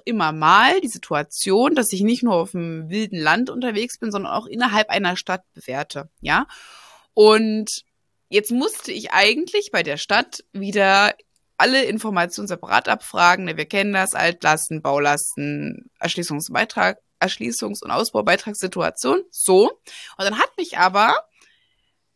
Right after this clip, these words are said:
auch ein lieber Hörer von uns tatsächlich mal auf den Tipp gebracht, frag doch städtebauliche Informationen ab. Und das ist mein Gamechanger. Das heißt, ich weiß nicht, viele von euch kennen das bestimmt schon,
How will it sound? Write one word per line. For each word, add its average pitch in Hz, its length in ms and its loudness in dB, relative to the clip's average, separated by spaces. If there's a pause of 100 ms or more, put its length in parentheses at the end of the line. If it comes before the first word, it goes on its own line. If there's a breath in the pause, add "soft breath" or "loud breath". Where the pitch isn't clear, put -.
auch 254 180 4
ein 226 120 0
lieber 196 240 -4
Hörer 247 300 2
von 165 180 -4
uns 180 140 -6
tatsächlich 202 440 -6
mal 175 140 -2
auf 180 140 -4
den 156 160 -8
Tipp - 240 -8
gebracht, - 640 -4
frag - 340 -2
doch 120 120 -6
städtebauliche 160 600 -8
Informationen 392 640 -2
ab. 180 240 2 (840)
Und 208 60 0
das 170 140 0
ist - 40 -8
mein 196 140 -2
Gamechanger. 196 640 0 (920)
Das 269 140 -4
heißt, 240 400 4
ich 214 100 -10
weiß 208 200 2
nicht, 226 260 -8
viele 311 180 -2
von - 120 -8
euch 170 200 -10
kennen 285 220 -2
das 320 180 -6
bestimmt 262 360 -10
schon, 240 200 -6